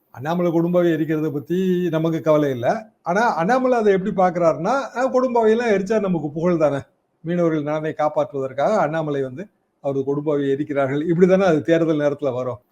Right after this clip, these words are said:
இப்படி வந்து ஒரு நெகட்டிவ் பப்ளிசிட்டியை அவர் விரும்புறாரு. ஆக, ஒட்டுமொத்தத்துல தேர்தல் அரசியல். இந்த கச்சத்தீவுனா எழுபத்தி மூணு காலகட்டத்துல போயிட்டு வந்திருக்கிறாங்க. ராம்நாத் டீலர் வந்து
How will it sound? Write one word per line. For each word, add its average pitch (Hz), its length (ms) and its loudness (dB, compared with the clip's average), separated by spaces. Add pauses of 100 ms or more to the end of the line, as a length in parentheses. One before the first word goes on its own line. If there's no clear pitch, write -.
(180)
இப்படி 240 320 2
வந்து 233 260 4
ஒரு 185 120 4
நெகட்டிவ் 214 380 0
பப்ளிசிட்டியை 165 520 -2
அவர் 151 200 0
விரும்புறாரு. 147 600 -2
ஆக, 220 360 4
ஒட்டுமொத்தத்துல 185 600 -2
தேர்தல் 156 360 0
அரசியல். 123 420 -6 (300)
இந்த 135 180 -8
கச்சத்தீவுனா 170 460 -2
எழுபத்தி 170 340 0
மூணு 156 160 -4
காலகட்டத்துல 156 480 2
போயிட்டு 185 360 0
வந்திருக்கிறாங்க. 131 500 -4
ராம்நாத் 147 580 0
டீலர் 147 340 -2
வந்து 147 320 -6